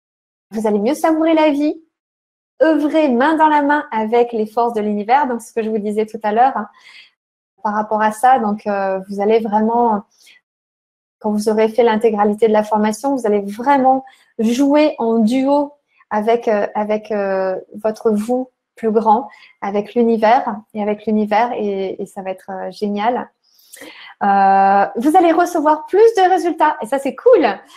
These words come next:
Vous allez recevoir plus de résultats en y consacrant moins de temps et d'énergie.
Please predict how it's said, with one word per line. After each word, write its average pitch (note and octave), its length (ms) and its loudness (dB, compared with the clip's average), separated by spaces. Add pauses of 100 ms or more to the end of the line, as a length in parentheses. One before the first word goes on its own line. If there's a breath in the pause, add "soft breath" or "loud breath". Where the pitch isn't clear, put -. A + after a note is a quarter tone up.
(880 loud breath)
Vous B3 100 -10
allez D4+ 140 0
recevoir C#4 360 -2
plus F4+ 180 -2
de D4+ 60 0
résultats C#4 460 -2
en C4 120 0
y C4+ 80 -2
consacrant D#4+ 640 -6
moins C4+ 200 0
de F#4+ 180 2
temps F#4+ 240 4
et F4 80 -2
d'énergie. F#4+ 680 2